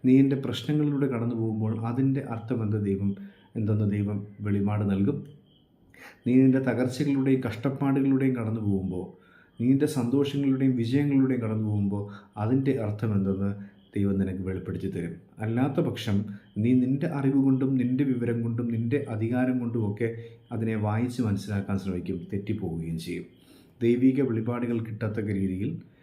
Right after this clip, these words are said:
ദൈവത്തിൻ്റെ മാറോട് തലചാ-, തലചേർത്ത് വെച്ച് കിടക്കുന്ന യോഹന്നാൻ എന്ന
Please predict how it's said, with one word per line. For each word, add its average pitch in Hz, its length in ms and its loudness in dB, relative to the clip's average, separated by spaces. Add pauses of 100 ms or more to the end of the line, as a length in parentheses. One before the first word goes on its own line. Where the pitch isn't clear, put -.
(280)
ദൈവത്തിൻ്റെ 120 580 0
മാറോട് 110 420 0 (280)
തലചാ-, 120 500 -2 (140)
തലചേർത്ത് 131 480 0
വെച്ച് 135 240 2
കിടക്കുന്ന 101 440 -2 (500)
യോഹന്നാൻ 127 600 4
എന്ന 120 160 0